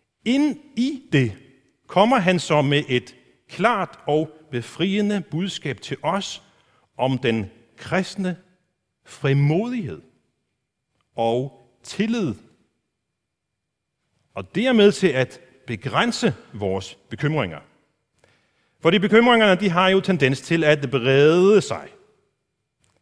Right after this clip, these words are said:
De skal sættes på den rette plads,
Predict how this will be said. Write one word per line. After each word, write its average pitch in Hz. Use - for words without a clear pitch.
De 175
skal 220
sættes 214
på 139
den 131
rette 143
plads, -